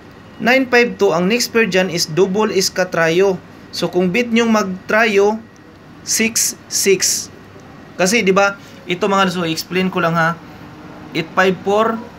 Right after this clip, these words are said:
wrist back. Six five seven, escalera. Double, three three six. Nine five two,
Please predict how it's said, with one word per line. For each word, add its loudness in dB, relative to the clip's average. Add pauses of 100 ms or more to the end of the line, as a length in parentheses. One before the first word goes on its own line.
(120)
wrist -2
back. 0 (560)
Six -4
five -2
seven, 2
escalera. 0 (800)
Double, 2
three -2
three -4
six. -4 (600)
Nine 0
five 0 (160)
two, 2